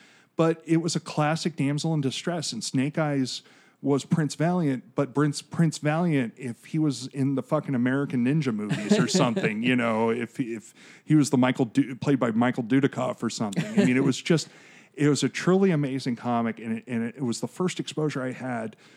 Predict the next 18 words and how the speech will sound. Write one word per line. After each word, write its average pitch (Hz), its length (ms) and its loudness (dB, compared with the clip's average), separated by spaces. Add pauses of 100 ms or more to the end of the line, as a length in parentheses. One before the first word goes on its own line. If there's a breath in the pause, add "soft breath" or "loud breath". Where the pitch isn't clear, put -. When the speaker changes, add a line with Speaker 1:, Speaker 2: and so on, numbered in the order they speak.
(220 loud breath)
Speaker 1:
to 127 220 0
stories 151 500 0
in 123 60 0
a 110 40 0
graphic 139 400 -6
medium 120 540 -2 (420)
being 120 300 2
able 123 220 -4
to - 100 -16
be 117 120 -6
told 120 360 -8
without 110 340 -2
words. - 460 -6 (340 loud breath)
This 147 180 -2
is 139 140 -4
before 135 400 -4
I - 40 -2
became 117 500 -4